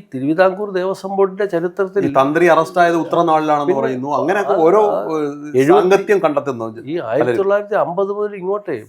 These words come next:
Speaker 1: പത്തെഴുപത്താറ് വർഷത്തെ ഹിസ്റ്ററി എടുത്താലേ ഇത് പ്രോപ്പറായിട്ട് ഇത്രയെങ്കിലുമൊക്കെ സംഭവിച്ചെന്ന് പറഞ്ഞാൽ ഒരു, ഒരു ദൈവീകമായ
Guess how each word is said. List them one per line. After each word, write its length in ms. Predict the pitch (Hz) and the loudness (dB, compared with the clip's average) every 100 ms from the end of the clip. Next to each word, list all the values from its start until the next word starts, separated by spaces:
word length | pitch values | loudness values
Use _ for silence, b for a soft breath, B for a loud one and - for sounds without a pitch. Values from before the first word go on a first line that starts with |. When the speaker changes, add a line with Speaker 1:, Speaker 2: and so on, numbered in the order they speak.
| - | -14
Speaker 1:
പത്തെഴുപത്താറ് 680 | 101 - 190 208 208 208 202 | -8 -4 -2 -2 -2 -2 -2
വർഷത്തെ 520 | 190 139 - 202 196 | -4 -6 -8 -8 -6
ഹിസ്റ്ററി 500 | 139 139 - 208 202 | -8 -10 -6 -2 -2
എടുത്താലേ 520 | 202 180 196 180 110 87 _ _ _ _ _ _ 120 | -4 -4 -2 -2 -4 -10 _ _ _ _ _ _ -12
ഇത് 100 | 170 170 - | -12 -10 -2
പ്രോപ്പറായിട്ട് 640 | 127 160 - 208 208 175 | 0 0 2 2 2 -2
ഇത്രയെങ്കിലുമൊക്കെ 800 | 147 202 220 233 240 240 233 240 240 _ | -2 4 6 6 4 4 2 0 -6 _
സംഭവിച്ചെന്ന് 580 | 151 151 196 226 226 240 | -2 0 2 0 0 0
പറഞ്ഞാൽ 240 | 240 240 240 _ _ _ _ _ 165 | 2 0 -4 _ _ _ _ _ -4
ഒരു, 140 | 202 | -4
ഒരു 380 | 226 202 208 214 | -4 -6 -6 -6
ദൈവീകമായ 1040 | 151 151 190 214 240 247 247 233 226 226 | 0 2 2 2 0 4 4 6 4 2